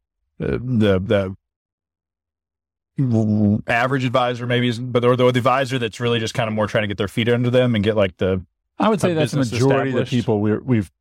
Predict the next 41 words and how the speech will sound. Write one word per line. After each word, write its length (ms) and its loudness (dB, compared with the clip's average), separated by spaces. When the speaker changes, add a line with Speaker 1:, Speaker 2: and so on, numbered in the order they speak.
Speaker 2:
we 160 0
talk 300 -2
to 200 -2
at 80 0
E 180 2
A 60 0
N 160 0
are 80 0
Speaker 1:
Yeah. 180 -2
Speaker 2:
people 180 0
who 460 -2
have 260 -2
established 500 -4
themselves 360 -2
in 60 -6
the 60 -4
business. 400 -4
They're 180 0
not 140 2
Speaker 1:
Yeah. 40 -4
Speaker 2:
going 140 0
anywhere. 180 4
They're 120 2
s-, 200 -8
they're, 220 2
they've 240 0
survived, 640 -2
Speaker 1:
Mm-hmm. 320 2
Speaker 2:
and 560 2
they're 220 2
like, 260 0
"Okay, 240 0
now 160 2
I 40 -6
can 160 -10
take 160 -4
it 60 -10
to 60 -8
the 120 -2
next 300 -2
level." 360 0